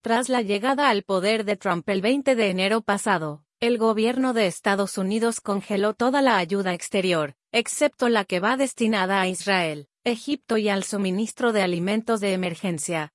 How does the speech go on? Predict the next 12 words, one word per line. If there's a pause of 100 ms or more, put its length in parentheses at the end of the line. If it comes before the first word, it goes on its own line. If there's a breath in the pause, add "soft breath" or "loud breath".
(120)
para
revisar
la
utilidad
de
esos
programas. (1120)
Según
datos
de
la
onu,